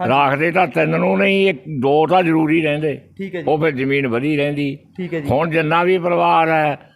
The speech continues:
Speaker 2: ਸਾਰਾ ਪਰਿਵਾਰ ਵਿਆਹਿਆ ਹੋਇਆ। ਫਿਰ ਹੁਣ ਜ਼ਮੀਨ ਘੱਟ ਗਈ ਕੁੱਲ ਦੀ।
Speaker 1: ਠੀਕ ਹੈ।
Speaker 2: ਜ਼ਮੀਨ ਤਾਂ ਹੁਣ ਕਿਸੇ ਤੋਂ ਪੰਜ ਕਿੱਲਿਆਂ ਤੋਂ ਸੱਤ ਨਹੀਂ ਆਉਂਦੇ ਕਿਸੇ ਨੂੰ,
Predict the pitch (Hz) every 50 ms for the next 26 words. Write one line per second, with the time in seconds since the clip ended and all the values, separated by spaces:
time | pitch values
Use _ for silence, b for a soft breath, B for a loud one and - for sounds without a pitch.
0 | _ _ _ - 123 127 147 165 190 202 202 180 175 180 175 170 165 165 160 156
1 | 151 151 151 147 139 139 143 139 135 135 131 127 - - - - b b b b
2 | b b b b - - 123 139 147 143 151 143 123 117 120 117 120 120 123 123
3 | 127 117 147 147 127 120 117 113 113 107 113 117 113 113 113 117 117 113 117 -
4 | - - - - 113 117 120 123 127 131 135 135 131 147 143 147 147 143 139 139
5 | 127 151 143 147 151 151 147 143 131 113 117 120 120 107 - - - - 135 147
6 | 147 147 143 147 139 147 147 147 151 151 147 135 151 147 113 - 131 135 104 -
7 | 127 127 131 123 113 107 107 107 107 104 95 95 80 101 98 95 98 101